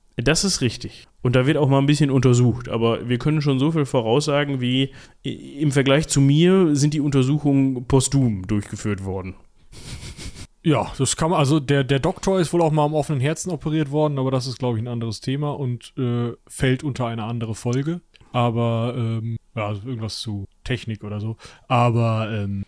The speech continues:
Speaker 2: ja, also der Herr, über den wir gleich sprechen, der ist, ähm, <clears throat> er war zumindest offen, als er dann untersucht. Das kann man.
Speaker 1: Ja.
Speaker 2: Ähm,
Speaker 1: Ich würd sagen, wir schnacken gar nicht lange. Haben wir denn noch irgendwas Organisatorisches, bevor wir, da bist du mehr
Speaker 2: Ja,
Speaker 1: up to date.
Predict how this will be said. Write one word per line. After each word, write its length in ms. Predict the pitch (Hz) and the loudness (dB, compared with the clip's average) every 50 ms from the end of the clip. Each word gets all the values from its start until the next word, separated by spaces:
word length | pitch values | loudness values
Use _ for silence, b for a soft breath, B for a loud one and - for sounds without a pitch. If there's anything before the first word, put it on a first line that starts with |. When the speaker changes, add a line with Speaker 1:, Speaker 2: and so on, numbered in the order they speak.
| _ _ - | _ _ -4
Speaker 2:
ja, 240 | 135 117 92 90 - _ _ _ - | -4 -4 -4 -6 -12 _ _ _ -8
also 220 | - 117 101 113 107 - _ _ _ - - | -8 -6 -6 -6 -10 -12 _ _ _ -2 0
der 140 | 139 143 135 | 2 2 4
Herr, 240 | - 147 147 143 | 4 4 4 4
über 220 | 156 156 127 135 131 | 4 4 4 4 4
den 240 | 123 131 131 131 123 | 4 4 4 4 2
wir 80 | 131 | 2
gleich 260 | 117 123 131 127 - | 2 2 0 0 0
sprechen, 440 | - - - 143 139 - - 131 123 | -2 -2 0 -2 -2 0 -2 -2 0
der 180 | 120 127 127 127 | 2 0 0 0
ist, 320 | 131 120 - - - - 170 | 0 -2 -2 -2 -4 -2 -2
ähm, 380 | 131 117 113 110 110 107 107 _ _ _ - | -2 0 0 -2 -6 -8 -12 _ _ _ 0
<clears throat> 400 | 226 247 233 208 175 131 123 - | 2 4 4 4 4 4 2 2
er 120 | 143 135 131 | 0 2 2
war 100 | 143 151 | 2 2
zumindest 420 | - 147 139 143 139 135 - - | 2 2 2 2 2 0 -2 -4
offen, 280 | - 117 - - 120 104 | -6 -6 -6 -6 -8 -8
als 180 | 101 104 - | -8 -8 -8
er 60 | 107 | -8
dann 160 | 101 95 92 92 | -8 -8 -8 -10
untersucht. 540 | 104 104 - 101 98 104 101 98 - - - | -12 -12 -12 -12 -12 -12 -12 -14 -16 -20 -20
Das 240 | - 104 98 - - | -16 -16 -16 -16 -14
kann 140 | - 101 95 | -12 -10 -10
man. 140 | 92 90 90 B B B B B B B B B B | -8 -10 -12 B B B B B B B B B B
Speaker 1:
Ja. 140 | 123 110 - - - _ _ _ _ - _ B B B B B B B B B B B | -4 -4 -4 -6 -14 _ _ _ _ -20 _ B B B B B B B B B B B
Speaker 2:
Ähm, 460 | - 190 170 160 156 156 151 156 151 135 - - - - - - | 0 2 4 4 4 4 4 2 0 -2 -8 -16 -20 -18 -10 -8
Speaker 1:
Ich 160 | 160 156 - | -8 -6 -2
würd 180 | 170 185 185 165 | -2 -2 0 2
sagen, 520 | 143 143 156 156 165 165 170 160 123 139 127 | 2 2 4 2 2 0 0 -2 -2 0 0
wir 100 | 127 117 | 0 0
schnacken 460 | - - 139 160 165 170 165 131 120 | 0 -2 -2 -4 -4 -6 -6 -2 -2
gar 160 | 110 104 107 | 0 0 0
nicht 160 | 107 101 107 | -2 -2 -2
lange. 260 | 110 104 110 131 123 | -2 -2 -2 -2 0
Haben 140 | 127 156 185 | 0 2 2
wir 60 | 185 | 2
denn 120 | 160 156 151 | 2 2 2
noch 140 | 156 139 143 | 0 -2 -2
irgendwas 320 | 135 180 185 180 160 139 | -2 -2 -2 0 0 -2
Organisatorisches, 880 | 147 117 135 139 139 139 131 135 127 - - 175 165 120 98 95 107 101 | -2 -4 -4 -2 -2 0 0 0 -2 0 0 0 0 -2 -4 -8 -10 -10
bevor 380 | - - 101 104 113 110 101 107 | -10 -10 -6 -4 -4 -4 -4 -4
wir, 120 | 101 101 | -6 -4
da 80 | 104 107 | -4 -4
bist 220 | 110 120 - - | -6 -6 -6 -4
du 100 | 151 151 | -4 -4
mehr 220 | 151 151 135 131 170 | -2 -2 -2 0 2
Speaker 2:
Ja, 120 | 170 170 | 2 2
Speaker 1:
up 40 | 170 | 2
to 40 | 147 | 0
date. 460 | 120 - 120 113 101 - - - - | 0 -2 -2 -4 -4 -8 -12 -16 -16